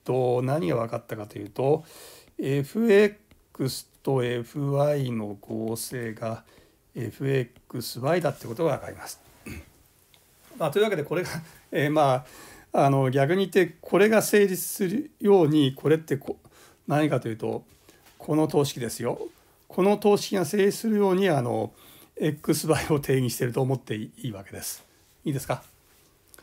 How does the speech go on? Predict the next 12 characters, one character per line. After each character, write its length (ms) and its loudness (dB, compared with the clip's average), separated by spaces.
じ 120 4
ゃ 40 8
あ 40 2
次 360 -2
で 140 0
す 140 -4
け 160 -2
ど、 580 2
こ 160 -4
れ、 100 2
あ 60 2
の、 260 -4